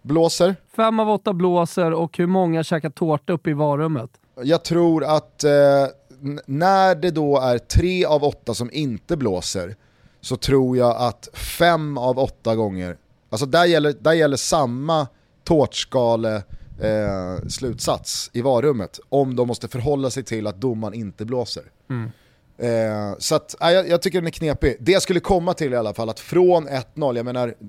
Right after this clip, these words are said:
Speaker 2: Mm.
Speaker 1: det är liksom värsta tänkbara för Kroatiens del händer ju, att två noll kommer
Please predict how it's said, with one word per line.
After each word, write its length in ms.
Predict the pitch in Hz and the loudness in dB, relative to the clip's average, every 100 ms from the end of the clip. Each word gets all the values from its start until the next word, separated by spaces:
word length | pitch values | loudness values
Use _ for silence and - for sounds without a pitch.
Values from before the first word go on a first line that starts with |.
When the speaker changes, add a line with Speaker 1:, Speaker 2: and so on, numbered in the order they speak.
| - | -8
Speaker 2:
Mm. 200 | 131 113 - 131 - | -6 -6 -12 -20 -20
Speaker 1:
det 240 | 147 147 | -6 -2
är 100 | 139 | -2
liksom 300 | 135 143 131 | -2 -6 -6
värsta 380 | 120 160 - 147 | -2 0 0 -4
tänkbara 680 | - 156 127 - 147 139 127 | -2 -2 -2 -2 0 2 0
för 120 | 123 | -4
Kroatiens 580 | 110 131 120 - 117 98 | -4 -2 -2 -4 -10 -8
del 240 | 101 101 | -6 -6
händer 360 | 95 156 135 95 | -2 -4 -2 -6
ju, 140 | 76 - _ - | -8 -14 _ -8
att 160 | 113 | -8
två 280 | - 135 120 | -4 -2 -2
noll 200 | 110 101 | -2 -6
kommer 540 | - 110 98 98 90 | -6 -6 -4 -8 -8